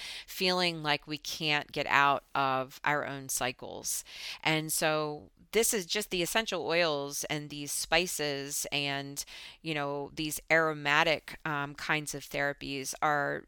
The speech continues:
you know, just one way that we can support ourselves. I know there's some really great herbal teas out there too.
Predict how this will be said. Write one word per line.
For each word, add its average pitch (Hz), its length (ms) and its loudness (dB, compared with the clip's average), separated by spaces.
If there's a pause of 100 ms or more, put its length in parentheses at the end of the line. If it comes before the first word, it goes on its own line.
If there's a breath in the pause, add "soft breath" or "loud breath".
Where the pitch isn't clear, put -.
(160)
you 165 80 -6
know, 139 140 -4
just - 400 -4
one 165 240 -2
way 147 320 0
that 151 200 -4
we 147 120 -10
can 143 320 -8
support 143 400 -8
ourselves. 170 580 2
I - 80 -2
know 160 180 -4
there's 160 220 -2
some 143 220 -8
really 147 260 -6
great 147 480 -6
herbal 143 300 -4
teas 147 420 -6
out 147 200 -2
there 147 200 -2
too. 151 540 -6